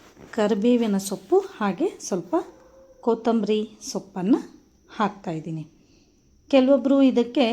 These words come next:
ಸಬ್ಬಸ್ಗೆ ಹಾಕ್ತಾರೆ, but ಅಷ್ಟೊಂದು ಚೆನ್ನಾಗಿರಲ್ಲ. ಯಾಕಂದ್ರೆ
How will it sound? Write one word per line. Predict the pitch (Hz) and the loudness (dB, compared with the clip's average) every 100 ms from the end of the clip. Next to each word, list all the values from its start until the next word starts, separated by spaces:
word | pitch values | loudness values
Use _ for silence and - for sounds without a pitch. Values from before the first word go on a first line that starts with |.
| 311 349 - | -2 -6 -4
ಸಬ್ಬಸ್ಗೆ | 220 190 262 269 240 254 | -4 0 -2 -2 -2 -2
ಹಾಕ್ತಾರೆ, | 220 208 - 196 175 285 294 | 0 -6 -4 -2 0 0 0
but | 226 185 | 0 -4
ಅಷ್ಟೊಂದು | 175 - 233 240 247 | -6 -2 0 0 -2
ಚೆನ್ನಾಗಿರಲ್ಲ. | 196 175 185 196 185 156 208 403 - - _ - | -2 -2 -2 -2 -2 0 -2 -2 -8 -20 _ -10
ಯಾಕಂದ್ರೆ | 233 226 233 | -2 0 0